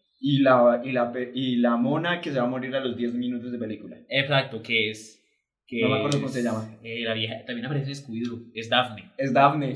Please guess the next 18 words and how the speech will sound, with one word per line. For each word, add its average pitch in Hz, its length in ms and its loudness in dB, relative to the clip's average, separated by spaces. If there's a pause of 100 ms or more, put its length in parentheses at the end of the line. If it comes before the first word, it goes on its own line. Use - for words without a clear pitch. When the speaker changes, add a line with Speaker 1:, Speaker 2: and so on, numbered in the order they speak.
(120)
Speaker 1:
<laughs> 226 1160 8
De 185 100 8
acá 170 200 8
sacaron 180 400 2
el 147 160 -2
cast, 165 560 4
weón. 160 480 4
Hasta 185 240 4
ahora 196 240 12
lo 160 220 6
pienso. 185 500 0 (340)
Speaker 2:
Sí, 143 160 -4
sí, 135 160 0
sí. 123 280 -8 (1120)
Entonces, 127 760 -6 (280)
es 180 120 2
lo 220 120 8
mismo. - 420 0